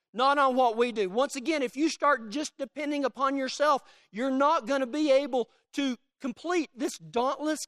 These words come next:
task that we have set forth before us. We have to have confidence in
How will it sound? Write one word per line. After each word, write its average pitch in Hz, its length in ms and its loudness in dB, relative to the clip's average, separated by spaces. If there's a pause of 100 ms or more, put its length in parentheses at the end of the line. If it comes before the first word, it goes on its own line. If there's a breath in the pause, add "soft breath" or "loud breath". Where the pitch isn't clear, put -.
task 285 460 -6
that 214 140 -4
we 262 140 0
have 254 200 0
set 262 300 -2 (480)
forth 277 300 2
before 294 360 4
us. 185 100 -8 (200 soft breath)
We 269 220 2
have 311 260 0
to 254 100 -4
have 240 320 -4
confidence 208 840 -4 (480)
in 226 380 0